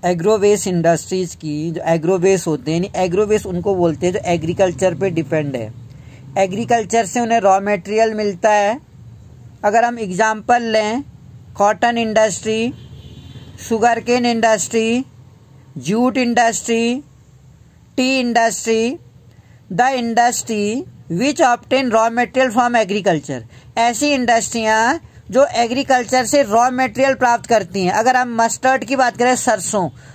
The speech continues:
तो जो ऑयल रिफाइनरीज होती हैं जहाँ तेल बनता है, एडिबल ऑयल, वहाँ पर जैसे मस्टर्ड कहें हम या ये ग्राउंडनट है,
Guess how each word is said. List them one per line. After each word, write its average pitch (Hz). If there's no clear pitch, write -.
तो 247
जो 262
ऑयल 240
रिफाइनरीज 240
होती 226
हैं 214
जहाँ 214
तेल 247
बनता 220
है, 214
एडिबल 226
ऑयल, 208
वहाँ 220
पर 226
जैसे 220
मस्टर्ड 254
कहें 247
हम 240
या 247
ये 175
ग्राउंडनट 240
है, 147